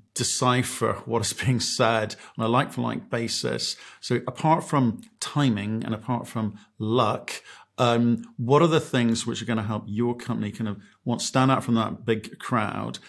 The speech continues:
um, and actually come through this cycle, come out the other, other, other side? 'Cause people are fearful of small projects 'cause they could be marginal in some way, shape or form. They may be cash constrained in some way, shape or form, and there may be massive dilution a-, a-, ahead. So w-, what are the things that you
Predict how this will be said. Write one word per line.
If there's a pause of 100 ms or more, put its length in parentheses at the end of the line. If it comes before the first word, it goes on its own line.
(240)
um,
and
actually
come
through
this
cycle,
come
out
the
other,
other,
other
side?
'Cause
people
are
fearful
of (300)
small
projects
'cause
they
could
be (180)
marginal
in
some
way,
shape
or
form.
They
may
be
cash
constrained
in
some
way,
shape
or
form, (240)
and
there
may
be
massive
dilution
a-,
a-,
ahead.
So (500)
w-,
what
are
the
things
that
you